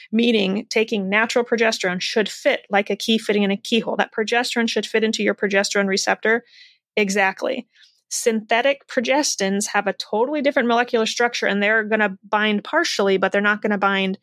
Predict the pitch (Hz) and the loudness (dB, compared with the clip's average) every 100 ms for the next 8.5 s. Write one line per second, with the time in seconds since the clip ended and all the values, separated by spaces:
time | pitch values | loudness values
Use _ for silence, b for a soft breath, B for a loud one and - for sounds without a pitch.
0 | B B B - - 247 226 202 190 202 | B B B -14 -2 0 2 2 2 2
1 | 196 190 - 175 180 185 180 170 190 196 | 0 0 0 0 0 0 -2 0 0 2
2 | 196 202 196 196 185 180 - 185 185 190 | 2 0 -4 -4 -2 -2 -2 -4 0 0
3 | 185 185 190 190 190 185 180 190 185 185 | 0 -2 -2 -2 -2 -4 -6 -4 -2 -2
4 | - - - B B B B - - 220 | -2 -6 -8 B B B B -4 -2 2
5 | 220 214 202 - 214 214 208 202 196 196 | 0 2 0 0 0 2 0 2 2 2
6 | 190 180 - 254 - 262 262 240 233 196 | -2 -4 0 -2 0 -4 0 0 2 -2
7 | - 202 190 180 - 190 180 170 165 180 | -4 -6 -2 -4 -2 -2 0 0 -2 0
8 | 247 269 - - | 0 0 -6 -10